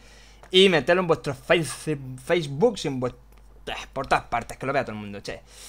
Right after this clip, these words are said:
Ya que lo he hecho. Windows Server dos mil doce.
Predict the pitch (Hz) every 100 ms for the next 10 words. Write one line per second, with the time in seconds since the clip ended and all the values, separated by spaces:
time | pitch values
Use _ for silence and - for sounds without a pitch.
0 | - - - - 127 120 123 123 135 -
1 | - - - _ - - - - 190 208
2 | 185 202 196 165 151 120 92 -